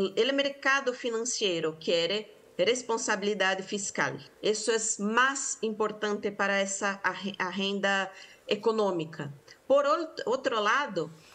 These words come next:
los brasileños y brasileñas que votaron a Lula da Silva ayer quieren más gastos sociales, porque necesitamos, tenemos treinta y cuatro millones de personas con hambre en Brasil.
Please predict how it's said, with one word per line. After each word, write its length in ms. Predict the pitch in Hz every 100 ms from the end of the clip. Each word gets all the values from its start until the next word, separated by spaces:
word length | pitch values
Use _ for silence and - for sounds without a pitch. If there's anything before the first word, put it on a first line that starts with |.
| - - - -
los 220 | 226 233
brasileños 680 | 247 226 233 220 302 320
y 60 | 233
brasileñas 760 | 208 208 202 196 196 190 185 -
que 140 | 202
votaron 800 | 180 190 190 - 233 320 269 208
a 120 | 180 185
Lula 300 | 196 214 185
da 120 | 180
Silva 580 | - 196 190 170 185 175
ayer 600 | 175 175 226 302 - - - - -
quieren 520 | - 220 202 240 302 -
más 360 | 196 208 233 -
gastos 460 | 214 269 294 - 196
sociales, 720 | 190 - - 165 147 147 -
porque 340 | 180 175 220
necesitamos, 1080 | 240 247 196 - 170 - 247 220 160 - -
tenemos 500 | 170 170 196 180 - - - - - _ -
treinta 360 | 294 320 302
y 40 | 220
cuatro 560 | - 220 214 - 202
millones 680 | 185 190 196 - 196 190 175
de 80 | 180
personas 580 | 175 175 - 185 180 180
con 180 | 190 185
hambre 440 | 226 285 208 170
en 160 | 170 175
Brasil. 580 | 156 165 - 240 214